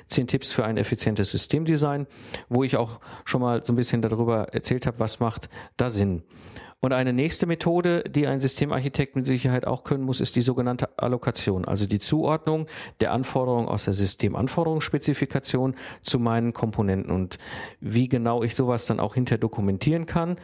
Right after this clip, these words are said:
habe ich ja auch schon in der Episode dreißig, wie strukturiere ich Pflichtenhefte, Teil zwei, die Systemarchitekturspezifikation, genauer beschrieben. Also das sind so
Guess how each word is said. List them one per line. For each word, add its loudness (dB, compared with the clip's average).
habe 0
ich -2
ja 2
auch 0
schon 0
in 0
der 2
Episode 0
dreißig, 0
wie 0
strukturiere 0
ich -2
Pflichtenhefte, -2
Teil 0
zwei, 2
die 2
Systemarchitekturspezifikation, 0
genauer 0
beschrieben. 0
Also 2
das 0
sind 2
so 2